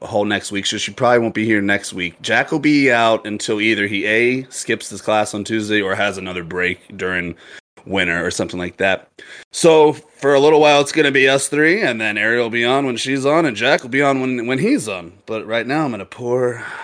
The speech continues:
a drink. What's up, chat? Anna, what's up?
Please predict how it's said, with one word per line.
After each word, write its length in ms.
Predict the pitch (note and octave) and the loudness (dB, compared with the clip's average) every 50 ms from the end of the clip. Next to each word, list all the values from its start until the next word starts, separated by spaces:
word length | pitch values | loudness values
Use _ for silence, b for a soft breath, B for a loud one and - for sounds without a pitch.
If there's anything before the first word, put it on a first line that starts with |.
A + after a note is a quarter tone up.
| B - - - | B -18 -16 -14
a 80 | F#2+ | -10
drink. 300 | F#2 G#2 B2 C#3 D3+ - - - - | -6 -2 0 0 0 0 -2 -6 -4
What's 220 | C3+ C3+ D3 - - | 0 0 0 2 2
up, 140 | D3 - - | 2 2 2
chat? 420 | - - - D3 D3+ E3 E3 - | 0 0 2 4 4 2 2 2
Anna, 380 | C#3+ D3 D3+ D3+ D#3+ E3 E3 D3+ | 2 2 4 4 4 2 2 2
what's 260 | C#3+ C#3+ - - - | 0 -2 0 2 4
up? 340 | D3+ D3+ D#3 D3 - - | 6 6 6 4 2 -2